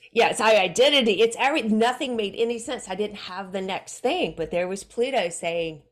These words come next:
"Now." When Pluto comes somewhere, it's time for transformation.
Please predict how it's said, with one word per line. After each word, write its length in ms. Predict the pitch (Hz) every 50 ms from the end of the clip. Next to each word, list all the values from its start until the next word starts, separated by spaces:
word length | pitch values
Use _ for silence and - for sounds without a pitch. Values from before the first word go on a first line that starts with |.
| _ _
"Now." 460 | 180 170 170 175 185 202 175 139 - _ _ _ _ _ _ _ _ _ _ _ _ _ _ _ _ _ _ _
When 140 | - 180 170
Pluto 340 | - - - 226 220 240 247
comes 340 | 247 - 233 202 196 196 -
somewhere, 440 | 202 180 180 175 175 170 165 165 156
it's 180 | - - -
time 160 | - 190 185
for 120 | 170 - 175
transformation. 960 | - - 175 170 165 165 - - 160 160 156 160 156 - - 196 196 196